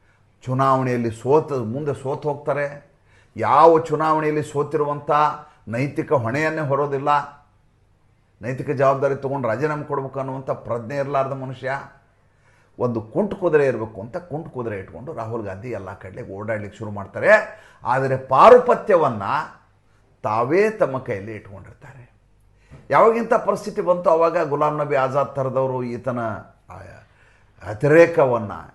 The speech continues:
ಈತನ ಹುಚ್ಚಾಟವನ್ನ, ಈತನ ಕತ್ತೆ ಮನಸ್ಥಿತಿಯನ್ನ ನೋಡಿ ಎಲ್ಲ ಕಡೆ ಸಂದರ್ಶನ ಕೊಟ್ಟು ಈತನಿಗೆ ಎಷ್ಟು ಡ್ಯಾಮೇಜ್ ಮಾಡ್ಬೇಕು ಅಷ್ಟು ಡ್ಯಾಮೇಜ್ ಮಾಡಿ ಪಕ್ಷವನ್ನ ಬಿಟ್ಟು ಹೊರಟು ಹೋಗ್ತಾರೆ. ಅವರ ರಾಜಕೀಯ ಭವಿಷ್ಯವೇನು ಅದ್ರ ಬಗ್ಗೆ ನಾವು ಆಲೋಚನೆ ಮಾಡೋದು ಬೇಡ. ಕಾಂಗ್ರೆಸ್ಗೆ ಏನಾಯ್ತು ಅನ್ನೋದನ್ನ ಹೇಳ್ತೇನೆ.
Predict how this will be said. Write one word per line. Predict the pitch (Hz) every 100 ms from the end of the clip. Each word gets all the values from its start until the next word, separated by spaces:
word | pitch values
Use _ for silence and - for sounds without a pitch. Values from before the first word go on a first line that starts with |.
| -
ಈತನ | 123 127
ಹುಚ್ಚಾಟವನ್ನ, | 113 98 113 170 151 147 139 120 110 90 - _ _ _ -
ಈತನ | 120 123 120
ಕತ್ತೆ | 113 - - 160
ಮನಸ್ಥಿತಿಯನ್ನ | 151 135 139 - 143 143 127 120 113
ನೋಡಿ | 113 160 170 113 104 - _ _ _ -
ಎಲ್ಲ | 98 98 120 180 -
ಕಡೆ | 196
ಸಂದರ್ಶನ | - 143 135 127 135
ಕೊಟ್ಟು | - 120 175
ಈತನಿಗೆ | 143 123 113 104
ಎಷ್ಟು | 120 - 151
ಡ್ಯಾಮೇಜ್ | 101 107 120 147 160 123
ಮಾಡ್ಬೇಕು | 131 113 113
ಅಷ್ಟು | 110 107 143
ಡ್ಯಾಮೇಜ್ | 127 101 123 147 110
ಮಾಡಿ | 98 87 - - _ _ _ _ _ _ _ _
ಪಕ್ಷವನ್ನ | 165 156 135 110 95
ಬಿಟ್ಟು | 98 107
ಹೊರಟು | 113 107 107
ಹೋಗ್ತಾರೆ. | - 92 - - _ _ _ _ -
ಅವರ | 113 147
ರಾಜಕೀಯ | 151 147 123 156
ಭವಿಷ್ಯವೇನು | 147 147 156 143 147 139
ಅದ್ರ | 131
ಬಗ್ಗೆ | 123 123
ನಾವು | 135 117
ಆಲೋಚನೆ | 113 117 113 107
ಮಾಡೋದು | 101 95
ಬೇಡ. | 87
ಕಾಂಗ್ರೆಸ್ಗೆ | 95 - 107 147 165 131 131
ಏನಾಯ್ತು | 127 117 110
ಅನ್ನೋದನ್ನ | 101 98 127
ಹೇಳ್ತೇನೆ. | 104 95 - 117 -